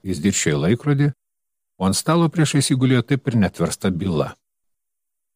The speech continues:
Norėdamas likti nešališkas, Ernestas nusprendė pasikalbėti su kaltinamuoju, nekreipdamas dėmesio į visų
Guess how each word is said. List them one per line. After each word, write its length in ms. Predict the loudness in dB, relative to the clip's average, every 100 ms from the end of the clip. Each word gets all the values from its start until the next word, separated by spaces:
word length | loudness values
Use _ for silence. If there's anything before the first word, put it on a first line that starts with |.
| _ _ _ _ _ _ -6 0
Norėdamas 480 | 2 2 2 0 0
likti 220 | 0 2
nešališkas, 680 | 2 2 0 0 0 -2 -4 -2
Ernestas 480 | 2 2 0 -2 0
nusprendė 540 | -2 0 0 0 0
pasikalbėti 800 | -2 -4 -2 -2 2 2 0 -2
su 160 | -6 -8
kaltinamuoju, 720 | -8 -4 -2 2 2 4 4
nekreipdamas 640 | 2 2 0 2 2 2
dėmesio 400 | 0 0 0 2
į 140 | 0 0
visų 180 | 0